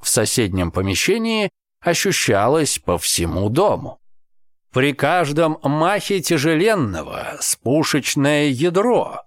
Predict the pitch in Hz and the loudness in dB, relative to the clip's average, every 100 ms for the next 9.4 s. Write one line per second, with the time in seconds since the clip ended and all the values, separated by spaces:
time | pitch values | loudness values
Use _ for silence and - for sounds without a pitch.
0 | - 131 127 156 220 220 - 220 - 220 | -2 0 2 2 2 0 0 -2 2 2
1 | 220 - _ _ - 123 123 202 240 240 | 0 -4 _ _ -4 -2 0 2 2 2
2 | 220 185 190 190 214 220 - 202 - - | 2 2 2 2 2 2 2 -2 -2 -6
3 | 170 147 196 196 185 180 180 180 170 196 | -2 2 2 2 2 2 2 0 2 0
4 | 175 185 247 - - - _ _ _ _ | 0 0 -2 -2 -8 -20 _ _ _ _
5 | _ - 95 98 82 - 131 139 151 160 | _ -10 -4 -4 -4 -2 0 0 2 2
6 | 160 143 143 135 156 180 - 175 - 160 | 0 2 0 2 2 2 2 0 0 0
7 | 156 139 160 156 208 226 170 98 - - | 2 2 0 0 0 2 0 -4 -12 -18
8 | - - - 131 131 - 139 113 98 151 | -20 -20 -4 -2 -2 -2 -4 -4 -2 2
9 | 233 220 220 185 | 2 4 2 0